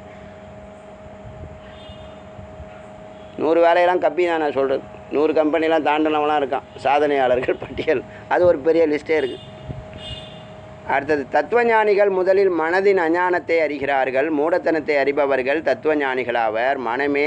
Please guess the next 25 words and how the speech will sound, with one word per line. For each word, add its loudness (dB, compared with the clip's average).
அவித்தியமாகிறதுங்கிறத 0
அறிகிறார்கள். 2
இதனாலேயே 2
ஜீவராசிகள் 2
குழப்பத்தால் 0
அலைபாய்ந்து 0
கொண்டிருக்கிறது, 0
ஆகாயத்தில் 2
சுற்றுவது 0
போல." 2
ஆகாயத்தில் 0
காற்று 0
சுற்றுவது -4
போல, 2
இதான் 0
அதனுடைய 0
சாரம். -2
ரெண்டே 6
line 2
தான் 0
பாட்டு, 2
எவ்வளோ 4
ஸ்ட்ராங்காக 0
சொல்லிட்டார் 2
பாரு. -2